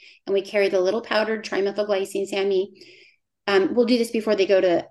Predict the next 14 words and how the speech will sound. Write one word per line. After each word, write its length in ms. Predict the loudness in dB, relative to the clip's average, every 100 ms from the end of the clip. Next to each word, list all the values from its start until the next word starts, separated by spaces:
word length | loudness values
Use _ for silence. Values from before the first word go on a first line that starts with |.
| -10
the 100 | -4 2
dentist 420 | 4 4 -2 -4
and 140 | -2
have, 320 | 2 2 2
like, 240 | -2 -6 -4 2
nitric 300 | 2 2 -6
oxide. 500 | -6 -4 -4 -4 -6 _ -20 -20 -6
So 120 | -2
you'll 160 | 0 0
have 180 | -2
these 180 | -2 -4
kids 280 | 0 0 2
that 180 | -2 -2
have, 240 | -4 -4